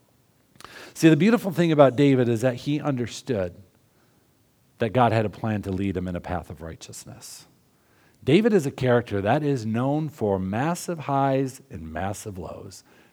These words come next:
Sinful behavior is kind of part of association with David. But David understood the fact that God wanted to lead him in a path of righteousness. Some of you probably remember Psalm twenty-three. It's probably one of the most popular psalms in the Bible.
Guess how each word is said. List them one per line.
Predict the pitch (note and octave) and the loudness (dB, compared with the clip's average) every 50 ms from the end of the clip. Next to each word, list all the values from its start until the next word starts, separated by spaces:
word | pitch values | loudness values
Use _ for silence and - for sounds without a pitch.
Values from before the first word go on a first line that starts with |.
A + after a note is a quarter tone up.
| _ _ | _ _
Sinful | - - - - C#3+ D#3 D#3+ E3 D#3 - E3 D#3+ | -20 -12 -6 -4 -4 -2 -4 -4 -4 -4 -4 -4
behavior | C3+ A#2 - _ B2+ A#2 G#2 G#2 A#2+ B2+ B2+ B2+ A#2+ B2 B2+ B2+ B2+ | -4 -6 -8 _ -6 -6 -2 0 2 2 2 0 0 -2 -4 -4 -4
is | A#2 A2 G2 E2 - | -4 -6 -8 -8 -10
kind | - - - G#2+ A2 A2 | -14 -12 -6 -4 -4 -4
of | A2+ A2+ - | -4 -6 -8
part | - - G#2+ G#2 G#2 G#2 | -6 -2 0 0 0 0
of | G2 F2+ | -4 -8
association | F2 - - F#2+ F#2+ F#2 - - F#2+ F#2+ F2+ - F#2 | -10 -10 -10 -10 -10 -10 -10 -10 -10 -10 -10 -10 -10
with | F2+ F#2 F2+ | -10 -6 -4
David. | G2 F#2+ F#2+ F#2 F#2 - - - - - _ _ _ _ _ | -4 -2 -2 -4 -6 -8 -12 -18 -20 -20 _ _ _ _ _
But | - G#2+ F#2+ | -10 -4 0
David | C3 C#3+ E3+ G#3 G#3 A3 G3+ | 2 2 4 4 2 2 0
understood | F#3+ F#3 F3 E3+ D3+ - - - E3+ E3 C#3 | 0 -2 -4 -6 -8 -8 -8 -4 -4 -4 -4
the | C#3+ | -4
fact | - - - F#2+ F2+ F2+ - - | -6 -4 -2 -2 -2 -2 -2 -6
that | G#2+ F#2+ F#2 | -8 -6 -2
God | A2 A2 A2+ G#2+ | -2 0 0 0
wanted | G#2+ A2 G#2+ G#2 G#2 | 0 -2 -2 -2 -4
to | F#2+ F#2+ | -4 -2
lead | G2+ G#2+ G#2+ | -2 -2 -2
him | G#2 F#2+ | -2 -4
in | F#2 | -6
a | F#2+ | -6
path | F#2 - G2 G2 F#2 - | -6 -4 -4 -4 -4 -4
of | G#2 | -2
righteousness. | F#2 G2 F#2+ F#2+ F#2+ - G#2+ - - - F#2+ G#2+ - - - _ - - - - | -2 0 -2 -2 -4 -8 -14 -16 -14 -16 -16 -16 -16 -18 -20 _ -20 -20 -20 -20
Some | - - E3 F3+ | -2 2 2 4
of | G3+ | 4
you | G3+ F#3 | 4 4
probably | - D#3+ F3 E3 | 4 6 6 6
remember | E3 D#3 D3 D#3 D#3 D3 C#3 | 6 4 2 2 0 0 -2
Psalm | - - - C#3+ C#3+ C#3 C3 | -2 0 2 2 2 2 2
twenty-three. | - - C#3+ C#3 C3 C3 A#2 - - B2+ B2 A2+ G#2 | 0 0 0 2 2 2 2 0 0 2 4 4 4
It's | G2 G2 - | 2 2 2
probably | - C#3 C3 B2 | 4 4 4 6
one | B2 C3 B2+ | 4 4 2
of | B2 A#2 | 2 2
the | C3 B2+ | 2 2
most | B2 B2+ A#2 A2 - - - - - - - _ - | 2 2 0 0 -4 -8 -16 -20 -20 -20 -20 _ 2
popular | - C#3 C#3+ D3 D3 D3+ C#3+ C3+ C3 B2+ | 6 6 6 6 6 6 6 6 6 6
psalms | A#2 - - - C3+ C3 C3 C3+ C3+ C3+ C3+ B2 - - - - | 4 0 -2 2 2 4 4 4 2 2 -2 -4 -6 -10 -4 0
in | C3+ C3 C3 C3 A#2+ | 0 2 2 2 0
the | A#2 A2 | 0 2
Bible. | G2 B2 A#2+ B2 B2+ B2 C#3+ D3+ D3+ D3 - | 4 6 6 8 6 6 4 2 2 0 -6